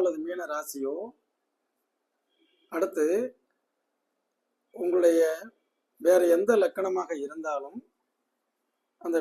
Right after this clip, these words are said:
பிளேலிஸ்ட் என்கிட்ட இருக்கு, அதை அனுப்பி விடுறேன். அது உங்களுடைய குணங்கள், குறைகள், உங்கள் வெற்றிக்கான காரணங்கள்,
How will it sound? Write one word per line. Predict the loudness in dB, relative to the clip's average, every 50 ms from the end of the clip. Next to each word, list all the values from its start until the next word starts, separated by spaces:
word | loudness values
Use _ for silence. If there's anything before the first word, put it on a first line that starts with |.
| -2 2
பிளேலிஸ்ட் | 4 8 8 8 8 6 0 0 -2 -2 2 2 2
என்கிட்ட | 2 0 -4 -2 2 4 4
இருக்கு, | 4 2 -4 -12 _ _ _ _ _ _ _ _ -6 -4
அதை | -2 -2 -2 -2 -2 -2
அனுப்பி | 0 -2 -2 -2 -4 -4
விடுறேன். | -4 -4 -8 -14 -18 _ _ _ _ _ _ _ _ _ _ _ _ _ _ _ _ _ 0
அது | 4 4 4 4
உங்களுடைய | 4 2 2 2 2 2 0 -2 0 -2
குணங்கள், | 2 2 2 2 2 -2 -2 -2 -2 -4 -4 -4 -10 _ _ _ _ _ _ _ _ -6
குறைகள், | 0 4 4 4 4 4 2 0 0 -2 -4 -6 -10 _ _ _ _ _ _ _ _ _ _ _ _ _ _ _ _ _ _ -2 0
உங்கள் | 2 4 4 4 4 2
வெற்றிக்கான | 0 0 -2 -2 0 2 2 2 2 0 -4 -2 -2
காரணங்கள், | 0 0 0 0 -2 -4 -4 -6 -4 -4 -2